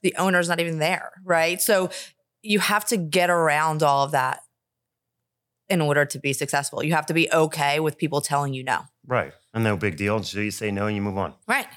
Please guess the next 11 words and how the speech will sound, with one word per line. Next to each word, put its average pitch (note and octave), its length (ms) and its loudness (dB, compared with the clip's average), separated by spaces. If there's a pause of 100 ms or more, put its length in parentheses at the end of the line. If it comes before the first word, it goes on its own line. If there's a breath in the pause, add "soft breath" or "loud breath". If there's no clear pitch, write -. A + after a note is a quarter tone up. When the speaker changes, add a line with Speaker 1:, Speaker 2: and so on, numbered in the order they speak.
(220)
Speaker 1:
Call G#3 180 2
'em G#3+ 60 0
back A3 180 0
next A#3 240 -2
week. A3 220 -4 (240)
I'm E3 100 -14
sure G3 120 -2
Speaker 2:
Right. G3 60 2
Speaker 1:
they'll F#3+ 100 2
tell G3+ 280 2
you, F#3 120 2